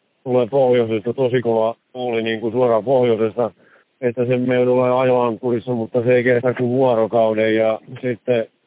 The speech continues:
sen jälkeen pitäisi jatkuu taas niinku ihan, ihan hyvät ilmat, että pääsee sinne kohti Skotlantia etenee. Että ei ole sen isompia myrskyjä, että tuulet on jotain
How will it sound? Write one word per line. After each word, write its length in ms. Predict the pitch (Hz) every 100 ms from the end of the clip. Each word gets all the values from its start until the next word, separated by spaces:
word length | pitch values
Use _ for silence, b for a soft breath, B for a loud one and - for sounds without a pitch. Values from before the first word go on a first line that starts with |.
| -
sen 200 | 123 120
jälkeen 520 | 120 113 117 113 110
pitäisi 360 | 123 120 113
jatkuu 360 | 120 113 - 113
taas 320 | 107 117 113
niinku 300 | 110 110 113
ihan, 300 | 117 117 104 85
ihan 280 | 127 131 131
hyvät 280 | 123 120 107
ilmat, 380 | 123 120 113 107
että 260 | 107 117
pääsee 400 | 107 113 110 110
sinne 240 | 110 110 107
kohti 380 | - 110 120 113
Skotlantia 720 | - 120 113 107 101 110 110
etenee. 420 | 101 113 107 104
Että 340 | 95 - 110 - _ _ -
ei 240 | 135 139
ole 80 | 139
sen 200 | 147 143
isompia 420 | 143 127 127 131
myrskyjä, 540 | 135 143 127 123 131 123
että 180 | 117 120
tuulet 420 | 139 131 123 113
on 140 | 127
jotain 420 | 127 117 123 110